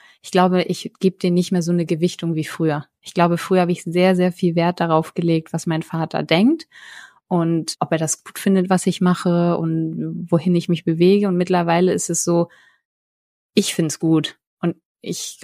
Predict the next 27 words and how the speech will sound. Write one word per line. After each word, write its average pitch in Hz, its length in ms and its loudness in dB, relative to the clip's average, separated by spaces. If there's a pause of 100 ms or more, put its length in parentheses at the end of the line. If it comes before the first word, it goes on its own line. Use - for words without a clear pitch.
hoffe 185 440 0
und 165 200 -4
wünsche 185 280 2
mir 170 160 -2
einfach 170 260 -4
nur, 170 140 0
dass 165 200 -2
er 170 60 0
es - 140 -6
genauso 165 420 0
gut 151 200 -8
findet. 160 380 -4
Und 160 200 -2 (320)
mittlerweile 170 540 4
habe 175 140 6
ich 175 140 2
auch 165 100 4
verstanden, 175 880 2
dass 160 220 0
er 165 380 -2
eigentlich 160 280 0
nur 165 140 4
möchte, 160 300 2
dass 151 180 -2
ich - 160 -8
glücklich 175 440 -2
bin. - 280 -8